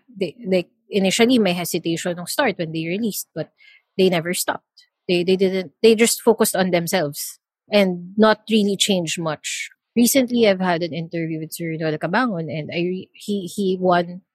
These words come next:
like, an Awit Award at this age. And yung mga kasabayan niya, Moira, ganyan,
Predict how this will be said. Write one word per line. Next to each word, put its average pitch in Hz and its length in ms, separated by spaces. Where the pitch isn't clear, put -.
like, 175 160
an 175 140
Awit 175 380
Award 165 520
at 196 100
this 208 240
age. 196 380
And 190 100
yung 202 80
mga 196 160
kasabayan 180 380
niya, 202 100
Moira, 170 480
ganyan, 160 240